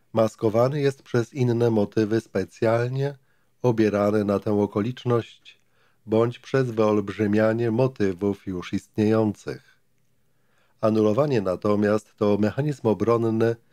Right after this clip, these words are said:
stosowany już po gratyfikacji nieakceptowanego impulsu, który próbuje się zmazać poprzez czyn o przeciwstawnym znaczeniu. Siobek rozważa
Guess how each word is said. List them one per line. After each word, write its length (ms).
stosowany 800
już 400
po 220
gratyfikacji 840
nieakceptowanego 880
impulsu, 640
który 300
próbuje 440
się 260
zmazać 720
poprzez 640
czyn 260
o 180
przeciwstawnym 880
znaczeniu. 600
Siobek 720
rozważa 720